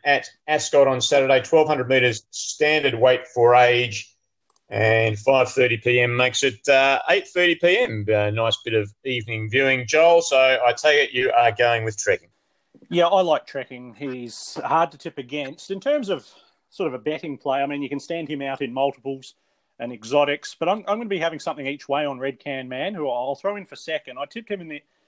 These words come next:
Speaker 2: Railway last week. He had a lovely run. Just, you wanted to be on him at the,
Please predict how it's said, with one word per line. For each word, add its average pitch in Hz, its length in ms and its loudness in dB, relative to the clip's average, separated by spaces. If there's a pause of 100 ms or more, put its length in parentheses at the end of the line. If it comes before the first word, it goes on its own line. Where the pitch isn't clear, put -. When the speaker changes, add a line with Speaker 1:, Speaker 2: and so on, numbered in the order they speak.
(480)
Speaker 2:
Railway 151 480 2
last 135 340 -4
week. 139 260 -10
He 139 60 -12
had 135 120 -8
a - 20 -8
lovely 143 420 -4
run. 127 520 -10 (440)
Just, - 400 -12
you 139 120 -10
wanted 147 300 -6
to 123 60 -8
be 117 140 -12
on 127 160 -10
him 120 140 -12
at 113 100 -18
the, 101 240 -10